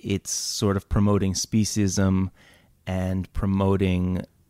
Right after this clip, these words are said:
this notion that they're objects. And you, you, like, you would never wear a hu-, even if the human being died of natural causes in a million years, you'd never wear its s-, I mean, I would hope you,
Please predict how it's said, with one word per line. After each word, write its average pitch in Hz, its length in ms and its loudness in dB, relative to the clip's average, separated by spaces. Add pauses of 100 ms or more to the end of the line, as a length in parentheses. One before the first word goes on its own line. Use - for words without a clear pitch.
(100)
this 98 280 -2
notion 95 540 0
that 90 200 -4
they're 87 200 -2
objects. - 600 -6
And 110 200 0
you, 131 220 -2
you, - 760 -14
like, 110 240 2
you 110 100 2
would 107 100 2
never 117 240 4
wear 104 200 4
a 95 40 2
hu-, 104 280 -2
even 151 260 2
if 156 120 0
the 139 80 2
human 151 400 4
being 156 260 4
died 113 220 4
of 113 80 2
natural 117 320 2
causes 117 420 0
in 101 80 2
a 101 60 0
million 113 300 4
years, 120 180 4
you'd 101 160 0
never 107 260 2
wear 104 260 0
its - 260 -6
s-, - 260 -10 (100)
I 90 40 -6
mean, 95 180 -6
I - 100 -10
would - 120 -20
hope - 280 -2
you, 85 120 -4